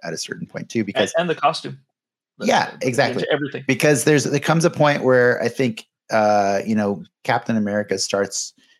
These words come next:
Speaker 1: down that path of, of rejecting the notions of, of the government being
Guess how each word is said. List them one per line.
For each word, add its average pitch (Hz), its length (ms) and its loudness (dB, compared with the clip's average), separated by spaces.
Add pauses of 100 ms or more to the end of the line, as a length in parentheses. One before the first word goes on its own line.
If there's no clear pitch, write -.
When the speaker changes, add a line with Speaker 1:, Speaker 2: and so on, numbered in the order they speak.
(300)
Speaker 1:
down 104 280 2
that 90 200 -4
path 98 380 0
of, 85 240 -8
of 85 320 -4
rejecting 107 680 -2
the 92 60 -2
notions 95 540 0
of, 90 240 2 (400)
of 90 340 -2 (440)
the 113 100 0
government 107 680 2
being 107 400 0